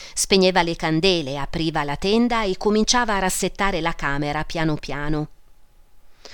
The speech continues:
Fosse mattino o sera, venerdì o domenica,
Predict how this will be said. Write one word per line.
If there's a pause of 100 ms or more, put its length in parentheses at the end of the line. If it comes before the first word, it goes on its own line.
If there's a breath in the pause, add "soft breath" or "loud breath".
(240 loud breath)
Fosse
mattino
o
sera,
venerdì
o
domenica,